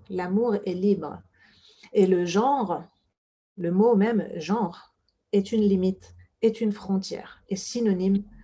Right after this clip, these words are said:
de, de, de limitation et de frontière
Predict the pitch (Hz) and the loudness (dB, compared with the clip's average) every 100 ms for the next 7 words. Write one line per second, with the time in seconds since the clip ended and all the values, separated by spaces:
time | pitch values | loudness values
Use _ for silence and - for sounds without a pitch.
0 | - - - 165 156 147 147 147 175 294 | -20 -20 -12 -12 -10 -8 -6 -4 0 0
1 | 269 - 175 - - - _ _ _ _ | 0 -2 -4 -6 -14 -20 _ _ _ _
2 | _ _ _ _ _ _ _ 196 170 170 | _ _ _ _ _ _ _ -6 -6 -6
3 | 208 214 - - - | -4 -4 -6 -10 -16